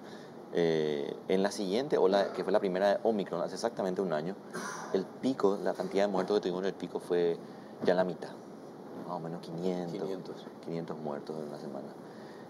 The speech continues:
Speaker 1: Eh, la se-, la segunda ola Omicron, la segunda ola de Omicron que fue en invierno de este año, hace seis meses, ya fue, el pico fue de cien, ¿verdad?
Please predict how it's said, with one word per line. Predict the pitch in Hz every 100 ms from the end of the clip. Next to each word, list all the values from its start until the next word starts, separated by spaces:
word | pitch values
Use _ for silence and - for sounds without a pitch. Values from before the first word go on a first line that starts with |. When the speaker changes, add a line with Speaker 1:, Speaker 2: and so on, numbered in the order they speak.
| - -
Speaker 1:
Eh, | 98 95
la | 92 95
se-, | - 98 -
la | 95
segunda | 98 98 135 135
ola | 101 104 78
Omicron, | 95 95 92 101 120
la | 85 -
segunda | 90 113 95
ola | 98 95
de | 87
Omicron | 85 87 92
que | 92
fue | - 95
en | 95 95 92 90 90
invierno | 92 85 90 - 143 104
de |
este | 85 87
año, | 73 95 - -
hace | 85
seis | 107 117
meses, | 78 - - - - - - - - - - - 87
ya | 98
fue, | - 92
el | 95
pico | - 117 127
fue | - 87
de | 82
cien, | - 71 - - - - - - - - - - - - -
¿verdad? | 80